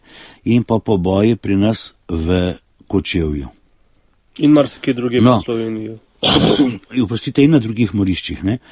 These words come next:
Speaker 1: Torej, gre za veliko podobnost, to je eno. Gre za odnos do tega, do, do teh pobitih ljudi.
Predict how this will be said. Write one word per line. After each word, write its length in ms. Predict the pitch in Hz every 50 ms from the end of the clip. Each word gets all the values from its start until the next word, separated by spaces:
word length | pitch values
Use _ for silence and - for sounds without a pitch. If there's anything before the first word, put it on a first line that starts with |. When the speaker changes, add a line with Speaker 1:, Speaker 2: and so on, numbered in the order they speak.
| - - - - - - _
Speaker 1:
Torej, 300 | - - 127 135 135 123 98 - _ _ _ _ _ _ _ _ _ _ _ _ _ _ - - -
gre 240 | 113 127 147 170 160
za 160 | 127 123 110
veliko 320 | 107 123 151 - - 143
podobnost, 760 | 113 - 110 104 92 98 98 98 110 131 131 - - - - _ _
to 100 | - 117
je 120 | 107 98
eno. 380 | - 92 87 82 78 78 71 71 - _ - - - - - - - -
Gre 400 | 95 95 101 123 135 160 156 143
za 200 | 120 113 131 110
odnos 480 | 101 110 104 104 120 135 151 147 117 98
do 100 | 101 95
tega, 460 | - 120 120 110 110 101 95 71 - -
do, 400 | 85 85 98 95 92 87 80 80
do 180 | 82 82 92 90
teh 380 | - - 123 127 113 - - -
pobitih 560 | - 110 101 95 113 151 139 - 117 90 - -
ljudi. 400 | - 85 82 113 127 110 -